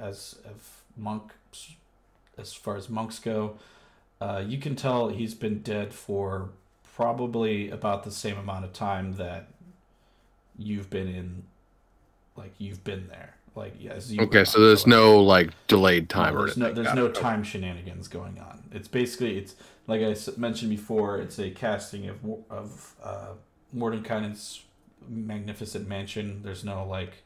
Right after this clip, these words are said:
Speaker 1: alternate dimension shenanigans going on, no time travel or time dilation or anything like that.
Speaker 2: Okay. I just wanted to double check because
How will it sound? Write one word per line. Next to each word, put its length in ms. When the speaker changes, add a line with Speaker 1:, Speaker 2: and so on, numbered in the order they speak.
Speaker 1:
alternate 520
dimension 560
shenanigans 800
going 320
on, 280
no 120
time 380
travel 560
or 120
time 340
dilation 580
or 80
anything 300
like 200
that. 180
Speaker 2:
Okay. 360
I 120
just 180
wanted 200
to 60
double 240
check 320
because 640